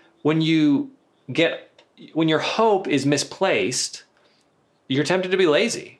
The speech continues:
'cause you don't wanna move forward. You don't wanna move into that future. But if you,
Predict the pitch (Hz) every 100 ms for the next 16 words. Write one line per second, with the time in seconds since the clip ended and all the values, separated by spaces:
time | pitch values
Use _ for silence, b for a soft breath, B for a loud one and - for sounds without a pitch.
0 | - 151 143 165 196 147 214 180 110 76
1 | - 95 92 120 180 180 208 180 147 175
2 | 151 139 120 101 - 196 208 104 101 127
3 | 139 143 139